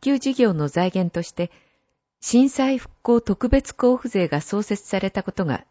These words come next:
平成二十三年度の特徴だね。さきこ。基金、預金からの繰入金、預金の解約や、市債、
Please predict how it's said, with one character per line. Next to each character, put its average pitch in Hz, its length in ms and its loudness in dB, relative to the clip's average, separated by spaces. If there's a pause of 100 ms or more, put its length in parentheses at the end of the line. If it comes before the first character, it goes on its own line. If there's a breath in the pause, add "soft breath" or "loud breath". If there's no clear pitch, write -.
平 214 240 0
成 220 220 2
二 220 180 4
十 147 160 -2
三 180 280 -2
年 175 180 0
度 131 80 -6
の 117 140 -6
特 - 260 -10
徴 180 180 -2
だ 180 140 -2
ね。 233 140 -4 (1500)
さ 220 180 -2
き - 160 -10
こ。 - 220 -6 (720)
基 - 140 -18
金、 185 360 2 (400)
預 202 160 4
金 285 240 4
か 269 160 -2
ら 262 140 0
の 190 140 0
繰 196 340 -2
入 185 160 0
金、 170 300 -6 (440)
預 190 180 4
金 247 220 6
の 233 140 4
解 214 260 -2
約 220 240 -2
や、 196 200 -2 (360 soft breath)
市 254 200 -4
債、 185 320 -2